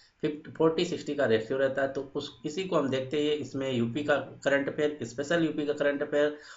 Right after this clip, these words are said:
और general current affair सभी cover किए हैं। तो चलिए इस video को start करते हैं।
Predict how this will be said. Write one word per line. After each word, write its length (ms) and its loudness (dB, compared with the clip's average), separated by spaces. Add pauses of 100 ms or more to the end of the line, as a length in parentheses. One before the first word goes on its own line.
(140)
और 100 0
general 340 4
current 320 0
affair 180 0
सभी 380 -2
cover 260 2
किए 200 -4
हैं। 100 -2
तो 60 -4
चलिए 320 -2
इस 140 -4
video 260 2
को 120 -4
start 380 0
करते 240 -4
हैं। 320 -4